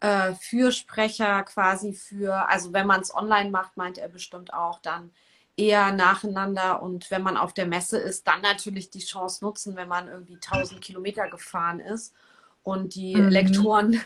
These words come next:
Speaker 1: <laughs> nicht, n-, sich nicht davon stehlen können. Die müssen dann diesen Redeschwall ertragen und da dann, ähm, alle, alle Konzepte. Genau.
Speaker 2: Mhm.
Speaker 1: Äh,
Speaker 2: Ah ja, gut.
Speaker 1: Christian, äh,
Speaker 2: Dann
Speaker 1: macht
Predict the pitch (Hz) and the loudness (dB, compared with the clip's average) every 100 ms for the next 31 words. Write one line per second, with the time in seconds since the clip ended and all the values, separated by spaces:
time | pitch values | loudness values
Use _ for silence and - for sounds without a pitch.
0 | _ - - 214 233 247 - 233 226 220 | _ -12 -4 8 8 8 4 8 8 6
1 | 190 220 220 220 202 240 226 226 214 208 | 0 6 6 6 0 4 4 4 2 4
2 | 220 254 - 196 180 185 185 - 180 214 | 4 4 0 -6 -4 -4 -6 -10 -10 -8
3 | 202 190 208 214 185 180 185 180 180 175 | -10 -8 -8 -6 -4 -4 -6 -14 -14 -16
4 | 175 208 208 208 - 175 190 180 - - | -4 -2 0 -4 -4 -2 -2 -2 -8 0
5 | 196 208 208 175 175 175 185 180 180 _ | 4 4 2 -12 -2 0 0 -4 -12 _
6 | _ _ _ _ _ 190 190 180 - 165 | _ _ _ _ _ -4 -2 -2 -2 -2
7 | 175 165 165 _ - 180 170 170 - 170 | 0 -4 -8 _ -6 -4 -4 -8 -12 -14
8 | 165 - 156 - 151 175 _ _ - 185 | -12 -12 -16 -14 -16 -16 _ _ -10 -10
9 | 165 151 160 _ _ _ _ - - - | -8 -12 -14 _ _ _ _ -20 -20 -20
10 | _ _ _ _ _ _ 202 190 185 196 | _ _ _ _ _ _ -2 0 0 2
11 | 190 185 180 180 175 - 220 196 185 208 | 4 4 4 -2 -10 0 6 6 6 2
12 | 220 190 180 170 - 185 180 | 0 0 -2 -6 -2 2 6